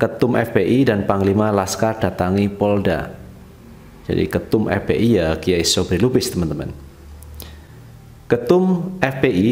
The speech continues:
Ahmad Sobri Lubis dan Panglima Laskar Pembela Islam L P I Maman Suryadi mendatangi Polda Metro Jaya Senin, empat belas Desember dua ribu dua puluh. Mereka akan menjalani pemeriksaan terkait status tersangka.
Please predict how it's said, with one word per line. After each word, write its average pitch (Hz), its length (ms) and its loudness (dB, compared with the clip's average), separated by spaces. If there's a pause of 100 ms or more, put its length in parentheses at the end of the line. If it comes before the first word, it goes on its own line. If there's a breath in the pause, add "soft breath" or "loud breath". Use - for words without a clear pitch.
Ahmad 104 400 0
Sobri 98 320 2
Lubis 95 480 0
dan 90 160 0
Panglima 95 560 2
Laskar 92 400 0
Pembela 95 560 0
Islam 117 400 -2
L 85 240 -2
P 87 160 0
I 120 160 4 (480 loud breath)
Maman 90 280 0
Suryadi 95 560 0
mendatangi 95 560 0
Polda 95 560 -2
Metro 90 400 -2
Jaya 78 480 -2
Senin, 139 520 -2 (440 loud breath)
empat 87 320 -4
belas 92 200 -2
Desember 107 440 0
dua 92 200 0
ribu 85 160 -2
dua 80 200 0
puluh. 80 320 -2
Mereka 135 480 -2
akan 123 240 0
menjalani 98 320 2
pemeriksaan 110 720 0
terkait 98 440 -4
status 90 640 -4
tersangka. - 880 -6